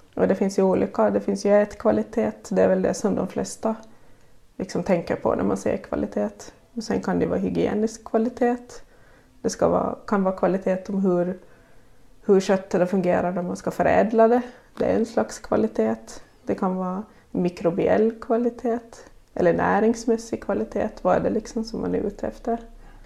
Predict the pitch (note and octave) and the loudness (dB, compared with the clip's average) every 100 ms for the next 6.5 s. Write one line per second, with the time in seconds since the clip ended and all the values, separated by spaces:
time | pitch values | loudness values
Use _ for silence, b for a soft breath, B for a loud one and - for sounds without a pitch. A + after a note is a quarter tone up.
0 | b b F3+ F#3 F3+ - - A3 A3 - | b b -4 -4 -4 0 6 6 6 4
1 | G#3 G#3+ - - F#3+ G3 F3+ F3+ G3 F#3 | 4 4 -2 -4 -2 -2 -2 -2 -2 -2
2 | F3 - G#3 A3 - F#3+ G3 F#3+ G3 - | -4 0 0 2 2 2 2 -2 -2 -8
3 | - b b b - F3+ F#3 G3 G3 - | -18 b b b -4 -2 4 4 2 -2
4 | G3 G3+ F#3+ E3+ F3+ F#3+ - G3 F#3+ G3 | 2 4 4 2 -2 -4 -4 -4 -2 -2
5 | G3+ - - - G3+ F#3+ - - F3+ F3 | -4 -6 -12 -2 -2 -2 -8 -4 -2 0
6 | F3+ F#3+ - F#3 - | -2 -2 -4 -6 -10